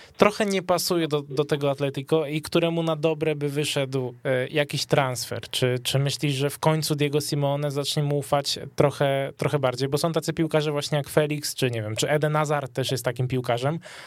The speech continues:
którzy łapią pewność siebie i łapią dobrą formę, e, nie pracą na treningach, tylko występami w meczach, a tego wydaje mi się, że Diego Simeone go trochę poz-, pozbawia.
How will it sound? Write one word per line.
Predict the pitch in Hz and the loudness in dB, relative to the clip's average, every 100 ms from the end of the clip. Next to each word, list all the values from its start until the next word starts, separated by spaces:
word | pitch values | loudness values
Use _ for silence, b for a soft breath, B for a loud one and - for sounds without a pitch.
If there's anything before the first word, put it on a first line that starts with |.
| B B | B B
którzy | - 180 165 175 175 | 2 4 4 0 0
łapią | 160 175 196 185 | 0 0 2 0
pewność | 185 180 180 175 - | 0 0 0 -2 0
siebie | 180 175 175 175 | 0 0 0 -2
i | 156 | 0
łapią | 147 160 - 165 165 156 | 2 2 0 0 0 2
dobrą | 160 156 160 151 | 2 2 0 0
formę, | - 151 151 165 165 170 - | 0 0 2 0 0 -2 -4
e, | 170 160 | 0 0
nie | 196 247 | 0 -2
pracą | - 170 - 151 | 2 2 2 0
na | 143 | 0
treningach, | 147 139 127 127 156 | 0 0 0 0 0
tylko | 175 180 | 0 0
występami | 170 180 170 170 175 180 | 0 0 0 0 0 0
w | |
meczach, | 170 135 120 107 | 0 0 -2 -6
a | - | -4
tego | 123 147 147 | 2 2 4
wydaje | 147 147 151 | 0 0 0
mi | 147 | 0
się, | 147 | 0
że | 139 151 - B B B - | 0 -2 -4 B B B 2
Diego | 143 151 | 4 4
Simeone | - 160 147 156 151 | 2 2 2 0 0
go | 151 | 0
trochę | 151 156 | 0 0
poz-, | - 147 156 143 | 0 0 0 0
pozbawia. | 160 135 123 104 - | 0 2 0 -2 -6